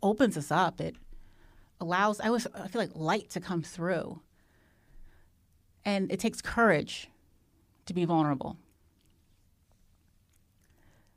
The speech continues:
Embracing the unpredictable, the, embracing the unpredictable nature of your life, right? Our life is unpredictable,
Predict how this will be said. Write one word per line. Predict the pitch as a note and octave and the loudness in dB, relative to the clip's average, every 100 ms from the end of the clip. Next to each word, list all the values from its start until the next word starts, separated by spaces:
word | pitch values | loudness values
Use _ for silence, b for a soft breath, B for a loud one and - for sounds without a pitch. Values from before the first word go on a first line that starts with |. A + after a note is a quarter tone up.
| _ _ - | _ _ 2
Embracing | G#3 G3+ G#3 B3 C4+ B3+ | 4 6 6 6 6 6
the | A#3 | 4
unpredictable, | G3+ A3 A#3 G#3+ G#3 - - - | 2 2 2 2 0 -4 -16 -6
the, | F#3+ - F#3+ | -8 -4 -2
embracing | F3+ G#3 C#4+ D#4 C#4+ | 4 4 6 8 8
the | B3 - | 8 4
unpredictable | G3+ A#3+ C4 C4 A#3 A3+ G#3 | 4 6 6 4 2 0 2
nature | G3+ F3+ F#3 G3 | 2 2 0 0
of | F3+ | 2
your | F3 | 2
life, | F#3 F#3 - - - - | 2 0 -2 -12 -20 -8
right? | E3 F#3+ - | -4 -4 0
Our | B3+ F4+ | 2 4
life | G4 G4+ G#4 | 4 4 2
is | G4+ | 2
unpredictable, | G4 G4+ A4 G#4 A3 - - | 2 4 4 4 2 2 0